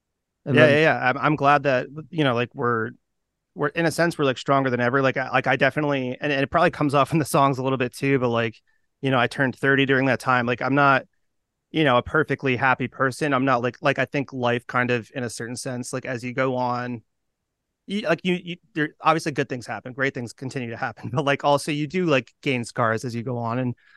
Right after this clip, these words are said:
Speaker 2: I think that I'm more of a scarred person, you know what I mean? So, like, I think some of that probably comes through 'cause, like,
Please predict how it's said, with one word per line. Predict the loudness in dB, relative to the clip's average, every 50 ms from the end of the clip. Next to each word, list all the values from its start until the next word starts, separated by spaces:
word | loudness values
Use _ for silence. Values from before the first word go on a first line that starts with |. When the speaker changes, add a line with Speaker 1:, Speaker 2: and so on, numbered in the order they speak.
| _ _ _ -4
Speaker 2:
I | -2 0
think | 0 0 0 0
that | 0 -2 -2
I'm | 0 -2
more | -2 -2 -2 0 0 0
of | -2
a | -4
scarred | -8 -8 -6 -6 -6 -8 -8
person, | -10 -12 -12 -12 -10 -10 -10 -8 -8 -8 -8
you | -4 -2
know | -2 0
what | 0 0
I | 0 -2
mean? | -2 -4 -4 -6
So, | -6 -4 -4
like, | -4 -4 -6 -8 _ _ -20 -20 _ _ _ _ -8
I | -6
think | -4 -4 -4 -4 -4
some | -2 0 0
of | 2 2
that | 2 2 2 0 0
probably | 0 0 0 0 0
comes | 0 -2 -2 -2 -2
through | 0 0 2 2 2 0
'cause, | 0 -2 -2
like, | -2 -2